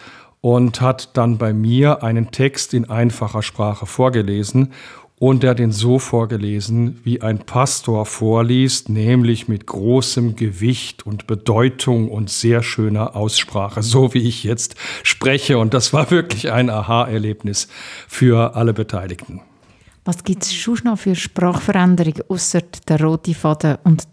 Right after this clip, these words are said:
Speaker 2: die Wörter, die man nicht mehr findet?
Speaker 1: Es ist einfach der Themenwechsel. Man muss konstant bei einem Thema bleiben, sonst wird es schwierig.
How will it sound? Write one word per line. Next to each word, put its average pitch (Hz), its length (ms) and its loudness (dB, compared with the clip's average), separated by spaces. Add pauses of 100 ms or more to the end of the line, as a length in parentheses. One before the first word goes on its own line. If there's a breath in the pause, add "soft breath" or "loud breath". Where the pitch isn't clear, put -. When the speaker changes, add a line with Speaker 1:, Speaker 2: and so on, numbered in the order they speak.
Speaker 2:
die 156 80 -10
Wörter, 170 420 0
die 151 80 -2
man 151 280 4
nicht 151 100 4
mehr 151 120 4
findet? 160 520 0 (1600 loud breath)
Speaker 1:
Es 151 160 4
ist 147 180 0
einfach 139 580 2
der 131 340 2
Themenwechsel. 117 1300 2
Man 120 220 2
muss 127 280 0
konstant 127 720 -2
bei 123 180 0
einem 117 380 -2
Thema 117 460 -2
bleiben, 107 560 -2
sonst 107 320 -4
wird 110 180 -2
es 101 140 -4
schwierig. 107 800 -2